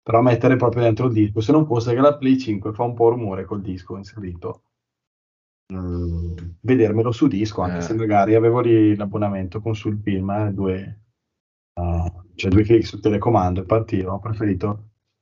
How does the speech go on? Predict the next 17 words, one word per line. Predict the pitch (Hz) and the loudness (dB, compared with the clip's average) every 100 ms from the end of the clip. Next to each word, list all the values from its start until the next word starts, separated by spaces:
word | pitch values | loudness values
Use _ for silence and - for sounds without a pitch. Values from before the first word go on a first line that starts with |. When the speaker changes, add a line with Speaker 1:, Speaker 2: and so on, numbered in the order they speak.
| _ | _
Speaker 1:
mettere | - 110 120 | 0 0 2
sul | - 120 117 | 0 2 2
disco | 117 107 - 117 135 | 4 2 0 2 2
<laughs> | |
per | 127 110 | 2 2
prenderlo | 113 110 107 | 2 2 2
dallo | 104 104 | 0 -4
scaffale | 101 113 - 98 90 92 95 101 90 92 | -4 -6 0 0 0 -2 -4 -4 -6 -8
e | |
dargli, | 95 98 104 101 | -6 -6 -6 -2
dargli | 113 113 | 0 2
un | 127 | 0
senso, | 113 107 104 104 107 104 | 0 0 -2 -2 -2 -4
Speaker 2:
<laughs> | - - - - | -10 -20 -20 -4
Speaker 1:
oltre | 117 110 110 | 0 2 2
che | 107 | 2
soprammobile. | 110 101 101 92 95 95 90 - | 0 0 0 0 -2 -2 -6 -12